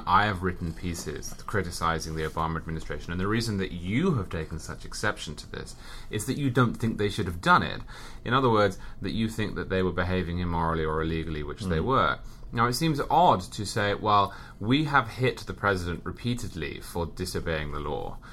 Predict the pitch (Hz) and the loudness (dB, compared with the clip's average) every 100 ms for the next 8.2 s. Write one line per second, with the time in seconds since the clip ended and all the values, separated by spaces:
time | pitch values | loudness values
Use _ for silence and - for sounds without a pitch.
0 | - - - 117 110 123 117 110 95 101 | -12 -2 2 2 4 4 4 2 2 2
1 | 98 82 - 98 95 120 156 85 - - | 2 0 -2 -4 -2 4 6 6 4 -4
2 | - 110 113 - 147 165 - 117 107 98 | -4 0 0 0 0 0 2 2 2 0
3 | 101 92 113 110 92 101 107 120 127 214 | -2 0 0 0 -2 0 2 2 4 2
4 | 240 120 82 - - - 110 92 98 131 | 2 0 -2 -4 -10 -6 -4 -2 2 2
5 | 143 - 110 104 110 127 113 64 57 - | 2 -2 -2 2 4 4 4 -2 -4 -8
6 | - - 95 - 104 90 76 - 110 127 | -10 -4 -4 -4 -6 -4 -4 -4 -2 2
7 | 123 123 110 117 120 - 104 - 107 107 | 2 4 4 4 4 0 -2 4 4 4
8 | 101 87 | 2 -2